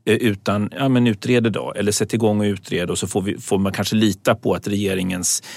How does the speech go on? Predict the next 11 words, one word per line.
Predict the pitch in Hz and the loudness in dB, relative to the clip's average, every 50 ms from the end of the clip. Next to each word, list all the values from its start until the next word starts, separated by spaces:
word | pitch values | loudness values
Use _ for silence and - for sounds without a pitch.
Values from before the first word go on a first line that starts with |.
| - - | -18 -8
retorik | _ 113 104 98 - - 110 104 98 98 - - | _ -2 -2 0 0 -2 -2 0 -2 -2 -2 0
utåt | 120 127 110 - - 117 107 - - | 0 0 0 0 -2 -2 -2 -2 0
kanske | - 139 120 104 - - 151 | 0 0 0 0 0 0 0
har | 131 127 107 90 | 2 2 2 0
någon | 87 90 92 | -2 -4 -8
effekt. | 92 - - - - - - - - - - - | -8 -8 -8 -10 -12 -12 -14 -14 -12 -12 -12 -10
Det | - 165 156 | -2 0 0
är | 151 | 0
svårt | - - 160 135 - | 2 2 0 0 2
att | 135 | 0
veta. | 143 127 113 - 113 | 0 0 0 -4 -8